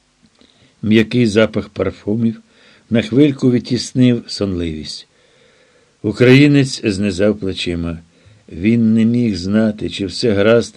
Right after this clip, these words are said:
з Ємельяновим, бо не уявляв, через що той пройшов.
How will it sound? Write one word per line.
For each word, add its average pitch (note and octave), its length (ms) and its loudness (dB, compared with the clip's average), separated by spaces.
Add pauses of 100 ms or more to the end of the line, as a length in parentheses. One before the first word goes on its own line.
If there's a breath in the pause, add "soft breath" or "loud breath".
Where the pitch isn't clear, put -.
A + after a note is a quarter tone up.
з F2+ 180 -8
Ємельяновим, A2+ 840 0 (460 soft breath)
бо A#2+ 220 4
не C#3 160 6
уявляв, C3 640 4
через A2 300 -2
що - 340 2
той A#2+ 240 4
пройшов. G2+ 640 -4